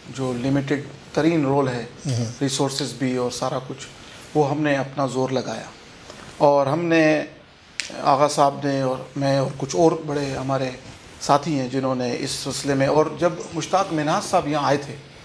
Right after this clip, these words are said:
Speaker 1: यूएन को कवरेज करने के लिए,
Speaker 2: हम्म।
Speaker 1: और दूसरे साथी भी आए थे और हमसे, उनसे मुलाकात भी हुई थी, बात भी हुई थी, और इस हवाले से अपनी हमने petition भी उनको दिखाई।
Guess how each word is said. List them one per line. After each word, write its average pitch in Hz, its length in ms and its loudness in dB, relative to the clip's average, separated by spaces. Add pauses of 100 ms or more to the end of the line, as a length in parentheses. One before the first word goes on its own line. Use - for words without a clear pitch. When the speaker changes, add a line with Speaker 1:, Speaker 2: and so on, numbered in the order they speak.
(280)
Speaker 1:
यूएन 156 260 6
को 151 120 0
कवरेज 147 360 4
करने 131 300 -6
के 127 140 -10
लिए, 156 100 -4
Speaker 2:
हम्म। 131 240 -4 (480)
Speaker 1:
और 143 460 4 (340)
दूसरे 151 520 2
साथी 139 420 -2
भी 139 120 2
आए 135 220 -2
थे 156 40 -2
और 151 120 0
हमसे, 143 260 -4
उनसे 139 240 -4
मुलाकात 139 460 -2
भी 135 120 -2
हुई 127 180 -4
थी, 151 180 -6
बात 147 320 -2
भी 139 100 -2
हुई 127 140 -6
थी, 160 200 -8 (580)
और 151 160 6
इस 151 100 -2
हवाले 147 280 2
से 147 140 -2
अपनी 147 280 -2
हमने 139 240 0
petition 147 440 -2
भी 143 80 2
उनको 139 240 0
दिखाई। 135 440 -4